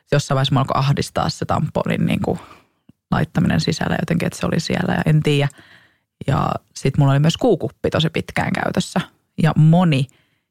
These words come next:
kehunut kuukuppi, ja mun on pakko kertoa tähän väliin vaan se niinku oma kokemus siitä, koska se on jo ekologinen ja muuta, mutta mä käytin sitä semmoisen puolisen vuotta, ja ihmettelin, kun mulla lisääntyi kaikki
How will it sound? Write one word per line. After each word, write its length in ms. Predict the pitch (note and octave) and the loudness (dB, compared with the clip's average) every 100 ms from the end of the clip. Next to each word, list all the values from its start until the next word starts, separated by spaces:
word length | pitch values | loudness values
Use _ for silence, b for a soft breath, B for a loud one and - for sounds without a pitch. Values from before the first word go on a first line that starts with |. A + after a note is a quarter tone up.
| _ | _
kehunut 400 | D3 C3+ C#3+ C3+ - | 0 2 2 2 0
kuukuppi, 680 | C#3+ B2+ - - _ - - - - | 0 0 -2 -8 _ -2 -2 -2 -2
ja 80 | |
mun 100 | C#3+ | 2
on 100 | C#3+ C3+ | 2 2
pakko 320 | D#3+ D3+ - | -2 -2 -2
kertoa 300 | B2+ - - | -2 -2 -2
tähän 340 | D3+ D#3+ - D3+ | -2 -2 -2 -2
väliin 280 | D#3 - | -2 -2
vaan 260 | - - D3 - | -2 -2 -2 -6
se 140 | - | -4
niinku 200 | C3+ C#3+ - | -2 0 2
oma 220 | D3+ C3 | 2 2
kokemus 500 | - C3 B2+ C#3 - | 0 -2 0 -2 0
siitä, 300 | C#3+ B2+ C3+ B B B B | 0 2 0 B B B B
koska 400 | - C3 - - _ | -4 -2 -2 -4 _
se 200 | - - | -6 0
on 140 | C3+ C#3+ | 2 4
jo 140 | C#3 | 2
ekologinen 560 | D3 D#3 C#3 C3 C3 C3 | 2 0 0 0 0 2
ja 80 | C3 | 4
muuta, 440 | D3 D3+ C#3 C3+ C3+ B B B _ | 4 4 2 -2 -6 B B B _
mutta 460 | F#3+ G#3+ - C#3+ - - | 2 2 0 0 0 0
mä 120 | D3 | -2
käytin 400 | F3+ E3+ D3+ D3 | 0 0 2 0
sitä 240 | - C#3+ C#3+ - - | 0 -2 -2 -6 -4
semmoisen 340 | D3 C#3 C#3 | 0 2 2
puolisen 480 | - D3+ C3+ C#3 C#3+ | 2 2 2 -2 -2
vuotta, 440 | C#3 C3+ - - D3 B B B _ | -2 -2 -4 -6 -6 B B B _
ja 80 | C#3+ | 2
ihmettelin, 400 | D#3 D3+ - C#3+ | 4 2 2 0
kun 100 | C#3+ | 2
mulla 180 | C#3 C#3 - | 2 0 0
lisääntyi 440 | D#3 D#3 D#3+ C#3 - | 0 2 0 -2 -2
kaikki 600 | F#3 D#3+ - - C3+ - | 0 0 -2 -6 -4 -6